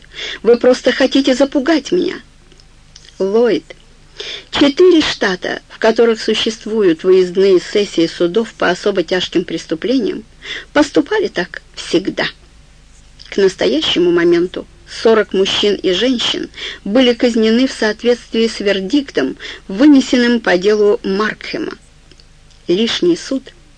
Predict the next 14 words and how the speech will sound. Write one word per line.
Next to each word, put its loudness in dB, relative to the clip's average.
обходится -2
налогоплательщикам -2
в -6
некоторую 0
сумму. -4
Но 6
она 8
не 8
слишком 0
велика, -4
так 0
как -4
выездная 4
сессия -6